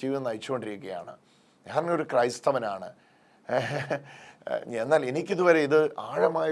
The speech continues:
ഒരു എക്സ്പീരിയൻസ് ആയിട്ട് ഇത് മാറിയിട്ടില്ല." ഞാൻ നിങ്ങളെ എൻകറേജ് ചെയ്യാം കേട്ടോ. പരിശുദ്ധാത്മാവിൽ നിറഞ്ഞ്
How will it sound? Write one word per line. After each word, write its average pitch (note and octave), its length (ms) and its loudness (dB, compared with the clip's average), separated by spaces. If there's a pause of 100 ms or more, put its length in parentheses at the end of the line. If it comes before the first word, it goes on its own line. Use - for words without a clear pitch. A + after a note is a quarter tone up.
ഒരു B2+ 120 4
എക്സ്പീരിയൻസ് E3 580 0
ആയിട്ട് A#2+ 160 0
ഇത് A#2 80 -6 (100)
മാറിയിട്ടില്ല." A2 500 -4 (880)
ഞാൻ D3 140 -8 (100)
നിങ്ങളെ E3+ 240 6
എൻകറേജ് C3+ 380 2
ചെയ്യാം G#2+ 240 0
കേട്ടോ. F2+ 120 -12 (140)
പരിശുദ്ധാത്മാവിൽ C#3 840 2 (120)
നിറഞ്ഞ് B2 360 0